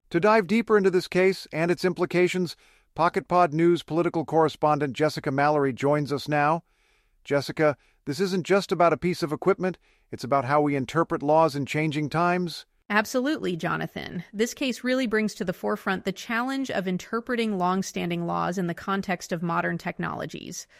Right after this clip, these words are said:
Speaker 2: The bump stock ban initiated after the tragic Las Vegas shooting in twenty seventeen symbolizes a pivotal moment in America's ongoing debate over gun control.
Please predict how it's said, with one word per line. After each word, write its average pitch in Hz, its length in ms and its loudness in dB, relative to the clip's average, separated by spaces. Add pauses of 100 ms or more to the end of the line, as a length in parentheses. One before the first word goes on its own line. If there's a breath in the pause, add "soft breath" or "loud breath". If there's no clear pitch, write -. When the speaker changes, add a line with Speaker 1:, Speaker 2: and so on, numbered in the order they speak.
(460 soft breath)
Speaker 2:
The 220 80 -2
bump 277 220 2
stock 202 320 -4
ban 180 240 -2
initiated 196 560 -2
after 180 240 -2
the 170 80 -6
tragic 196 440 -2
Las 185 260 -4
Vegas 175 260 -4
shooting 170 320 -6
in 170 100 -4
twenty 180 300 -4
seventeen 170 720 -8 (340 soft breath)
symbolizes 254 840 -2
a - 80 -6
pivotal 233 480 -2
moment 202 580 -2
in 202 160 -4
America's 196 600 0
ongoing 190 580 0
debate 170 420 -2
over 170 240 -2
gun 160 300 -6
control. - 580 -12